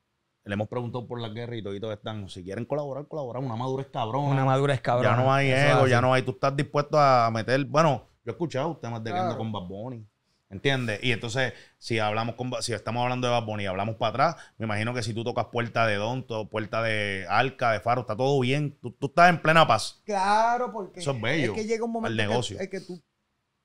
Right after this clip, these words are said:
Speaker 3: tienes que competir. Y las guerras no compiten.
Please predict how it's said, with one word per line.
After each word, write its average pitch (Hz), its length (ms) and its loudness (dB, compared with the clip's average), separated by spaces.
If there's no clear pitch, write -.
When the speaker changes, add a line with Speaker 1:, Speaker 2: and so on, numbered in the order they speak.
Speaker 3:
tienes 156 220 -4
que 196 120 -6
competir. 185 600 -8
Y 160 140 -8
las 147 200 -4
guerras 202 320 -2
no 175 160 -8
compiten. 147 800 -8